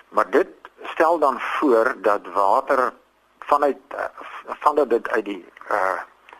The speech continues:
uit die lug op die aarde val, wat gebeur met hierdie druppel deur al sy wedervarings tot hy weer terug is? Eh,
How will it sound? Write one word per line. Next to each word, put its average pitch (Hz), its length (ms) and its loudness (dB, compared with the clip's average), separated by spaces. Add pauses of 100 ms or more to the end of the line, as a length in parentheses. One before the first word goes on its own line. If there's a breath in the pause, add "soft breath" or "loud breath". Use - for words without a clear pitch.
uit 104 120 -2
die 107 100 -2
lug - 420 0
op 147 120 2
die - 160 0
aarde 147 300 2 (180)
val, 104 360 2
wat 113 180 0
gebeur 117 380 0
met 110 160 -8
hierdie 95 240 -10
druppel 101 440 -4 (720 loud breath)
deur 110 220 0
al 143 160 0
sy 131 120 0
wedervarings 104 800 0
tot 101 180 -4
hy 92 140 -4
weer 92 260 -10
terug - 300 -2
is? - 200 -16 (2000 loud breath)
Eh, 98 180 2